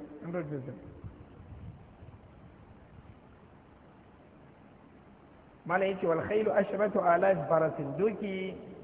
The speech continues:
dubu goma ne. "Wa aqama biha ishrina layla." Manzo Allah sallallahu alaihi wasallam ya je can Tabuka, an yi kwana ishirin. Yaqsuru salata, yana yin kasaru.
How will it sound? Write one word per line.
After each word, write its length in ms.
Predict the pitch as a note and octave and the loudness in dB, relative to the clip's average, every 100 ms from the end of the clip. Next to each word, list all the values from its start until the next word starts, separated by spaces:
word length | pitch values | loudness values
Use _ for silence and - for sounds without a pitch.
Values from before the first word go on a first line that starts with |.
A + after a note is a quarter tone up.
| D3+ | 0
dubu 280 | G3 G3+ F3+ | 2 4 8
goma 300 | G3 G3 D3 | 8 8 4
ne. 100 | - - - - - - - - | 0 -4 -6 -8 -12 -14 -16 -4
"Wa 200 | E3 F#3 | 6 6
aqama 300 | - A#3 A3 | 8 6 6
biha 260 | F#3+ G3+ G#3+ G3 | 2 4 4 2
ishrina 460 | - F#3+ G#3+ G3 | -6 -6 -2 2
layla." 380 | F3+ F#3 F#3+ D#3+ B2+ | 4 4 4 0 -2
Manzo 180 | D3+ F3 | -6 0
Allah 220 | G#3+ G#3+ | 2 2
sallallahu 220 | G#3 G#3 G3 | 2 0 0
alaihi 80 | |
wasallam 360 | - G#3 G3+ F#3 | 0 0 2 4
ya 200 | G3 G#3 | 4 4
je 220 | G3+ G#3+ G#3+ | 2 0 4
can 200 | A3 G#3+ G#3+ - - - - - | 2 2 -6 -10 -14 -16 -12 -2
Tabuka, 880 | E3 F#3+ A#3+ - E3+ G3+ - - | 0 2 0 4 6 6 2 -4
an 260 | G3 G#3 G#3 | 0 0 0
yi 60 | G#3 | -2
kwana 920 | G3+ G#3+ G#3 G#3+ G#3 G#3 G#3 G#3 G#3 - - - - - - | 4 6 8 6 4 2 -2 -2 -4 -8 -14 -16 -18 -18 -8
ishirin. 420 | D#3 - F#3 F#3+ - - - - - - - - - - - - - - - - - | -6 -2 0 -2 -4 -14 -14 -18 -18 -20 -20 -20 -20 -20 -20 -20 -20 -20 -20 -20 -2
Yaqsuru 560 | F#3+ A#3+ - - G#3+ G3+ G3+ F#3+ | 2 2 2 2 4 2 0 2
salata, 800 | F#3 G#3 G#3 G#3+ G#3 G#3 G#3+ - - - - - F3 | 4 6 4 2 0 0 0 0 -10 -12 -14 -12 -2
yana 300 | G#3 A3 G3 | 0 2 2
yin 220 | G3 F3 - | 0 -2 0
kasaru. 340 | F3+ G3 | 4 4